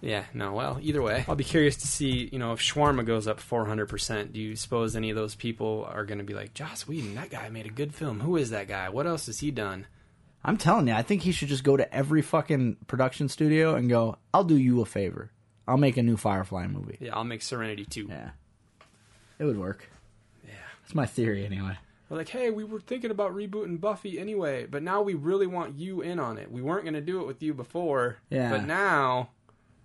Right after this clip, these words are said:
Speaker 1: Well, and, you know, I was reading an article today, and, uh, I think it was G Q or something, and, uh, it's a Joss Whedon article, and they're, they're like, it starts out, it's like, "You ever heard of Twilight?"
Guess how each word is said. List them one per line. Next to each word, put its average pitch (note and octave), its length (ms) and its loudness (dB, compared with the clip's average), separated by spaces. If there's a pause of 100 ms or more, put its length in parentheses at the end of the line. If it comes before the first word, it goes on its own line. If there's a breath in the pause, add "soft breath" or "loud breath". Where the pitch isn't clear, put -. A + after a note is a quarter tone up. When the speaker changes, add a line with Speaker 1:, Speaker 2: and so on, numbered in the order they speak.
(280)
Speaker 1:
Well, C4 240 4
and, C4+ 160 0
you C#4 120 -2
know, G#3+ 120 4
I E3 120 2
was F3+ 180 -6
reading A3+ 180 -2
an D3+ 80 0
article F3 380 -4
today, F3+ 400 0
and, G#2+ 220 -6
uh, A2 40 -12 (160)
I B2 40 -16
think G#3 160 -12
it - 20 -6
was G#2+ 120 -10
G B2+ 200 -10
Q E3+ 260 -8
or A#2 100 -6
something, A2 480 -8 (500 soft breath)
and, A#2+ 200 -4
uh, G#2 220 0 (300)
it's C3+ 140 0
a D3+ 240 -10
Joss B2 340 0
Whedon A#2+ 160 -6
article, A2+ 280 -6
and A2+ 80 -4
they're, A2+ 140 -6
they're A#2+ 200 -6
like, A2+ 360 -4
it C3+ 140 -6
starts B2+ 280 2
out, A#2+ 140 2
it's A2+ 140 -8
like, G#2+ 100 -8
"You A#2+ 120 0
ever G3 120 0
heard F#3+ 140 2
of E3 60 0
Twilight?" F#3 480 0